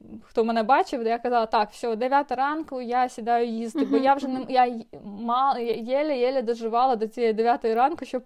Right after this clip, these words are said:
Speaker 1: поснідати просто. Для мене було зранку важко.
Speaker 2: Ну, це дуже кльово, знаєш, е, коли люди ходять з судочками. Я прям,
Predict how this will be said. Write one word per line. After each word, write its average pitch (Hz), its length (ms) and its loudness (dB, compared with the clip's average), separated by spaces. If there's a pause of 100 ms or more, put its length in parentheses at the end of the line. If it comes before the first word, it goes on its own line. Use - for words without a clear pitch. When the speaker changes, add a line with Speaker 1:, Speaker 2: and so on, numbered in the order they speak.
Speaker 1:
поснідати 240 720 -4
просто. - 460 -6 (400)
Для 233 100 0
мене 294 220 -4
було 247 360 -4
зранку 220 500 0
важко. 208 380 -14 (840)
Speaker 2:
Ну, 262 120 0
це 381 140 -4
дуже 381 260 0
кльово, 220 400 -4
знаєш, 277 480 -6
е, 226 260 -6
коли 247 240 -6
люди 254 240 -4
ходять 233 360 -6
з - 60 -16
судочками. 220 640 -10 (220)
Я 262 180 -2
прям, 247 400 -4